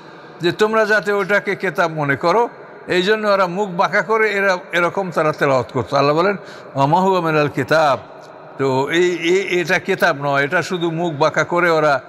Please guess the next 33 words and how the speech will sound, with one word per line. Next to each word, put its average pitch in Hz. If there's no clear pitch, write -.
এভাবে 147
কেতাবের 170
সাথে 151
মিলিয়ে 156
পড়ার 139
চেষ্টা 175
করছে। 117
ওয়াকুলু 190
লাহু 185
মিন 156
ইনদিল্লাহ, 185
এবং 190
বলছে 226
যে 214
এগুলি 220
তো 196
আল্লাহর 170
পক্ষ 151
থেকে। 110
অর্থাৎ 190
মুহাম্মদ 196
সাল্লাল্লাহু 220
আলাইহি 214
ওয়াসাল্লামের -
প্রকৃত 196
প্রশংসা 202
এবং 196
তার 190
গুণাবলী 190
কেতাব 170
থেকে 185
মুছে 196
ফেলে 175